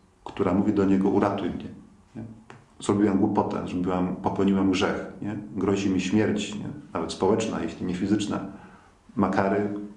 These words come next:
mnichu, proszę cię, pomóż mi”. I Makary nie zostawia tej dziewczyny samej, tylko zostaje z nią w tej wiosce, chociaż zapewne wcale jej nie widzi. Zostaje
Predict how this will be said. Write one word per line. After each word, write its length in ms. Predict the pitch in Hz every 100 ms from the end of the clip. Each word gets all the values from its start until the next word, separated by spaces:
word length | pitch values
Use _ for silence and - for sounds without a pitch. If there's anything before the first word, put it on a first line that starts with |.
| -
mnichu, 600 | 87 92 98 104 123 - - - -
proszę 280 | - 98 98
cię, 140 | 98 95
pomóż 380 | 101 80 -
mi”. 80 | - - - - - - - - - - - - - -
I 60 | 117
Makary 600 | 123 - 120 143 196 196 - -
nie 80 | 95
zostawia 340 | 98 - 143
tej 140 | 107 87
dziewczyny 360 | 90 - 90
samej, 280 | 80 85 - - - - - _ _ -
tylko 160 | -
zostaje 440 | 107 101 113 107 104
z 80 |
nią 400 | 110 95 - - -
w 60 |
tej 120 | 98
wiosce, 340 | 98 104 - 85
chociaż 300 | - 92 95
zapewne 540 | 92 98 98 101 98 101 -
wcale 300 | - 104 101
jej 140 | 101
nie 140 | 104 101
widzi. 340 | 87 - - - - - - - -
Zostaje 560 | 92 - 90 90 90